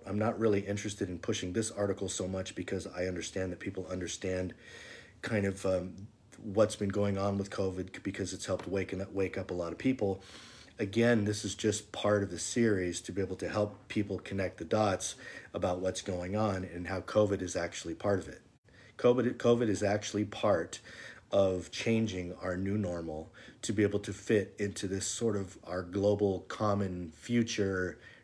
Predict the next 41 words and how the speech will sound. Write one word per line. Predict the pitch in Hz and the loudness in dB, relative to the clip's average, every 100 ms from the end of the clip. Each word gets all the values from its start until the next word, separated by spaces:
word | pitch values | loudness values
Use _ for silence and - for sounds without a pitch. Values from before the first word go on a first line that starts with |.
| - | -8
great | 101 104 107 107 95 | -2 2 4 2 -2
reset, | 95 117 113 101 90 - | 4 4 4 0 -2 -2
if | 95 101 | -6 -4
you | 92 | -4
will. | 80 78 - - - - - - | -4 -6 -10 -18 -18 -20 -16 -2
And | 104 101 92 | 2 2 2
hopefully | 117 117 - 101 | 2 2 2 0
you'll | 98 | 0
stick | - 107 107 | -2 -4 0
with | 104 98 | -2 0
me | 92 | -6
for | - 101 | -4 -4
the | 92 | -2
rest | 95 - | -2 -4
of | 92 | -6
the | 87 | -2
series. | - 139 131 117 - - - - - - | 6 8 8 6 -4 -16 -18 -20 -12 -4
Um, | 98 98 101 95 | 0 0 -2 -2
and | 95 | -2
I | 90 | 0
think | - 117 | 2 2
the | 101 | 2
next, | 104 117 - - - | 2 2 0 -10 -10
we're | 120 107 | 0 2
gonna | 107 107 | 2 2
end | 107 107 104 | 2 4 6
up, | 101 - | 4 2
um, | 101 98 90 82 - - - - - - - | 0 2 0 -6 -14 -20 -18 -18 -18 -18 -4
we're | 123 | 2
gonna | 123 117 | 4 4
end | 113 110 | 4 4
up | 107 | 4
talking | 113 107 113 101 | 4 4 4 4
about | 95 92 | 2 4
war. | 117 127 120 113 - - - - - - - - - | 12 12 12 12 6 -14 -18 -18 -20 -20 -20 -12 2
We'll | 107 104 | 4 6
end | 104 | 4
up | 104 | 6
talking | 110 101 107 | 6 6 2
about | 95 92 | 0 -2
famine. | - - 117 113 107 101 | 0 4 4 4 2 0